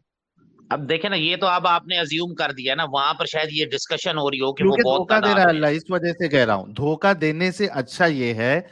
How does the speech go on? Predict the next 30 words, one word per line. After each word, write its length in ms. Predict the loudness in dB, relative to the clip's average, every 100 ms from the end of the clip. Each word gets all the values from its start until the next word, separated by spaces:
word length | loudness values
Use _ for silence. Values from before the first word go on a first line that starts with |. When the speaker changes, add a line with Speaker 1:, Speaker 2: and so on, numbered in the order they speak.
| _ _
Speaker 2:
کہ 80 | 2
اللہ 180 | 4 4
بتاتا 440 | 4 4 4 4
ہی 120 | 0 -2
نہیں، 160 | -6
Speaker 1:
ہاں۔ 300 | -6 -4 -2 -2 -8 _ _ _ _ _
Speaker 2:
کیونکہ 300 | -6 2 2 2 -4 -6 0
at 80 | 0
the 280 | 0 0
end 80 | 2
اللہ 220 | 4 4
کو 100 | 2
جتانا 380 | 0 0 2 0
ہی 120 | -2
تھا۔ 200 | -2 -2 -4 _ _ _ _ _ _ _ _ _ _ _ _ _ _ _ _ _ _ _ -8
Speaker 1:
دیکھیں، 480 | -4 -4 -2 -2
میری 260 | -2 -2 -2
بات 280 | -2 -2 -2
سنیں، 420 | -8 -8 -8 -8 -14 -6
آپ، 260 | -2 -2 -4 -14 -20 -16 -2
وہ 140 | 0
جتانا 440 | 0 -2 -2 0 0
ضرور 280 | -2 -4
تھا، 140 | -2 -2
لیکن 220 | -2 -2
اگلے 240 | -4 -2
جاتے 340 | 0 0 0 -2
تو 120 | -2
جیتتے 420 | -4 -6 -6 -6
نا۔ 160 | -4